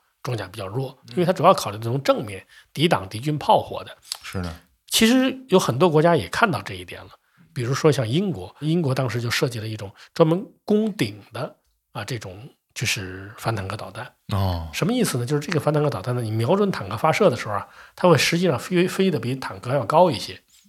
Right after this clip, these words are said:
Speaker 2: 哦，它有一个特别大的攻角。
Speaker 1: 哎，到最后一刻，
Speaker 2: 嗯。
Speaker 1: 依靠呢，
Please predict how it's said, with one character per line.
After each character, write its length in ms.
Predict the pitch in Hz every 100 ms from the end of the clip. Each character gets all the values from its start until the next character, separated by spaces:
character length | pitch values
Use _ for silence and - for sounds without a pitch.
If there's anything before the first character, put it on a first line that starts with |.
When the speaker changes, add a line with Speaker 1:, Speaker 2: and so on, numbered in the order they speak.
| -
Speaker 2:
哦， 160 | 104 98
它 60 |
有 40 | 120
一 40 |
个 60 | 131
特 120 | 127
别 80 | 117
大 140 | 123
的 60 | 101
攻 160 | 135
角。 120 | 127 92
Speaker 1:
哎， 80 | 139
到 100 | 143
最 180 | 180 240
后 200 | 175 208
一 80 | 117
刻， 340 | - 139 117 -
Speaker 2:
嗯。 100 | -
Speaker 1:
依 80 | -
靠 280 | 170 - 139
呢， 140 | 107